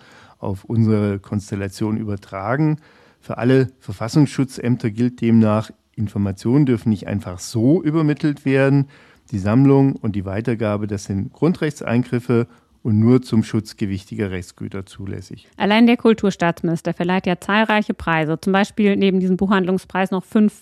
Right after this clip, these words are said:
Speaker 2: Filmpreise und fördert in verschiedenster Weise Kulturprojekte. Und jeder, der sich jetzt auf einen Preis bewirbt oder eine Förderung beantragt, muss sich im Klaren sein, dass womöglich eine Anfrage über ihn beim Verfassungsschutz gestellt wird.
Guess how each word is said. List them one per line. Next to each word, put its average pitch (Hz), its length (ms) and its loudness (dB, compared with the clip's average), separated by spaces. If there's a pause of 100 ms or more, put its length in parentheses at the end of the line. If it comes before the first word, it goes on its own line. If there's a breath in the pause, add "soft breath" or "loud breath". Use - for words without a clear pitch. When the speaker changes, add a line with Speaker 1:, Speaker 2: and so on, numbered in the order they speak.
Speaker 2:
Filmpreise - 640 0
und 185 140 -4
fördert 202 420 0
in 190 80 -4
verschiedenster 226 600 2
Weise 190 220 2
Kulturprojekte. 214 920 -2 (440 loud breath)
Und 196 180 2
jeder, 277 260 6
der 226 160 4
sich 220 120 0
jetzt 214 160 0
auf 202 100 -2
einen 196 220 0
Preis 190 320 -2
bewirbt 170 500 -2
oder 196 140 -2
eine 190 160 -2
Förderung 202 440 2
beantragt, 175 640 -2 (340 soft breath)
muss 208 180 4
sich - 140 2
im 196 100 0
Klaren 185 340 2
sein, 262 180 6
dass 185 180 0
womöglich 190 540 0
eine 190 180 2
Anfrage 180 540 0
über 220 240 2
ihn 220 160 2
beim 196 160 2
Verfassungsschutz - 680 -2
gestellt 160 440 -8
wird. - 180 -8